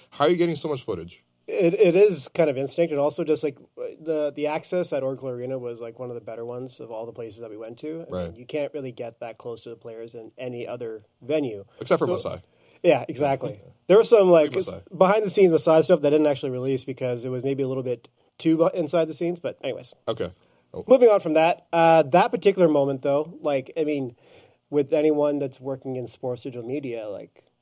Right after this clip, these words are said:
Speaker 2: you, you follow Kawhi, whatever
Speaker 1: Yes.
Speaker 2: Kawhi does,
Speaker 1: It's good
Speaker 2: you
Speaker 1: advice.
Speaker 2: film it.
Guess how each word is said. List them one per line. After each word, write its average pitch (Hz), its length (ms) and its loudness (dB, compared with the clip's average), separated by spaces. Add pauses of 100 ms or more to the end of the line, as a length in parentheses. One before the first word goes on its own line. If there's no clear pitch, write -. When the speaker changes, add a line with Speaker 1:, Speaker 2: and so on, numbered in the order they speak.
(140)
Speaker 2:
you, 117 360 -14
you 117 160 -18
follow 120 260 -8
Kawhi, 113 540 -12 (260)
whatever 131 220 -4
Speaker 1:
Yes. 90 80 -10
Speaker 2:
Kawhi 120 280 -2
does, 127 460 -4 (260)
Speaker 1:
It's - 120 -18
good 127 100 -4
Speaker 2:
you 127 60 2
Speaker 1:
advice. 110 160 -2
Speaker 2:
film 180 200 6
it. 110 200 -12